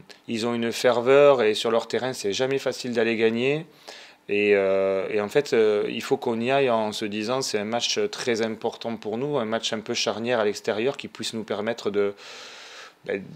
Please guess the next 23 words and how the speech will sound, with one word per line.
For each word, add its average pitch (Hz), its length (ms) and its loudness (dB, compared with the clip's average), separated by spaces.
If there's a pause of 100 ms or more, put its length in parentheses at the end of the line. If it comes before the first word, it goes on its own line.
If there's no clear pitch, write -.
(120)
de, 107 100 -8 (420)
les, 110 160 -4
les 113 120 0
points 139 200 0
qu'on 127 140 0
n'a 120 120 2
pas 117 120 4
pris - 180 0
à 113 60 0
Toulouse 123 360 -2
ou 107 60 -2
qu'on 110 120 -8
n'a 107 100 -6
pas 117 120 0
pu 120 120 -6
prendre 110 240 -2
à 110 60 2
l'extérieur, 120 500 0
essayer 117 360 -2
de, 107 360 -2 (380)
de 104 140 -2
faire, 120 260 2
euh, 104 240 4